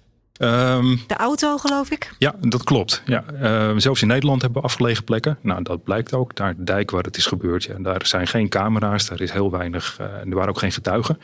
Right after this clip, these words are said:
Speaker 2: Nee.
Speaker 1: Eh, er werden wel een aantal sporen aangetroffen op de, de plaats van het ongeval. En er waren camerabeelden uit de omgeving. Ja, en de politie was heel erg geïnteresseerd van, ja, wie kan iets vertellen over die onderdelen die we hebben gevonden. Met name van bij welk voertuig horen die
Speaker 2: Ja.
Speaker 1: en bij welk type voertuig.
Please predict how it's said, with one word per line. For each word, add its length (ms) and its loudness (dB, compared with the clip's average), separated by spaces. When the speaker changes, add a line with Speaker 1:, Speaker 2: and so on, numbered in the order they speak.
Speaker 2:
Nee. 180 2
Speaker 1:
Eh, 200 -4
er 60 2
werden 220 2
wel 100 4
een 100 0
aantal 400 0
sporen 380 0
aangetroffen 680 0
op 180 -6
de, 240 -2
de 80 -4
plaats 300 0
van 120 0
het 100 -2
ongeval. 560 -4
En 160 0
er 60 0
waren 240 -2
camerabeelden 680 -4
uit 160 -4
de 60 -8
omgeving. 640 -2
Ja, 120 -8
en 80 -2
de 60 0
politie 300 2
was 100 0
heel 140 2
erg 100 2
geïnteresseerd 480 0
van, 100 -4
ja, 100 0
wie 120 0
kan 180 0
iets 280 -2
vertellen 380 -2
over 220 0
die 100 -2
onderdelen 420 2
die 120 -2
we 60 -2
hebben 180 -2
gevonden. 460 -2
Met 120 -2
name 200 0
van 180 -2
bij 100 0
welk 200 0
voertuig 420 0
horen 280 -4
die 160 0
Speaker 2:
Ja. 200 2
Speaker 1:
en 100 -6
bij 100 -4
welk 160 -2
type 200 0
voertuig. 580 -4